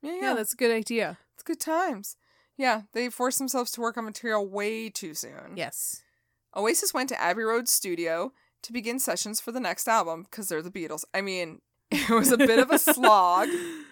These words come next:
Speaker 1: with rough recording sessions, and to add to the stress, Liam was arrested for cocaine possession
Speaker 2: Oh.
Speaker 1: and had the tabloids all over him.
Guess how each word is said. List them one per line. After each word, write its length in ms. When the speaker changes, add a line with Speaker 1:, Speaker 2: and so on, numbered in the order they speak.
Speaker 1:
with 180
rough 260
recording 460
sessions, 580
and 220
to 180
add 220
to 100
the 80
stress, 400
Liam 180
was 80
arrested 420
for 160
cocaine 460
possession 320
Speaker 2:
Oh. 280
Speaker 1:
and 140
had 200
the 80
tabloids 600
all 220
over 240
him. 340